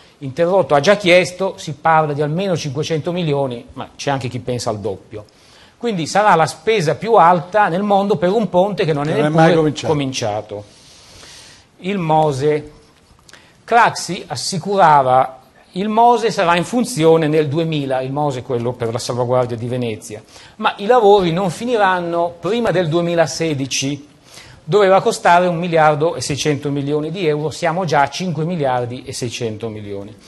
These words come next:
Speaker 1: E poi la magistratura indaga per il sospetto di mazzette. Tra gli arrestati c'è il capo della principale impresa coinvolta nella costruzione, la Mantovani.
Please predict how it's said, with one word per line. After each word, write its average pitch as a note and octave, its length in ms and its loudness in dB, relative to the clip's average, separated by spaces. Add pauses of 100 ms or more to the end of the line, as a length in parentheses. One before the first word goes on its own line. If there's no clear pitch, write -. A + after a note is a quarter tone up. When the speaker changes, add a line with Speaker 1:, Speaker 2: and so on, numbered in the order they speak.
(280)
Speaker 1:
E F#3+ 120 -8
poi A#3 160 2
la G3 80 0
magistratura E3+ 720 -2
indaga F3+ 460 4
per C#3+ 160 -4
il C3+ 80 -8
sospetto D#3+ 580 -2
di C3 220 -6
mazzette. C#3+ 840 -2 (420)
Tra F#3 200 6
gli D#3+ 120 0
arrestati G#3+ 580 2
c'è - 140 -4
il D#3+ 140 -4
capo G#3+ 360 4
della D3+ 280 2
principale F3+ 680 0
impresa E3 600 -2
coinvolta D3 500 -2
nella C3+ 200 -4
costruzione, B2+ 600 -10
la B2+ 100 -4
Mantovani. A2+ 840 -6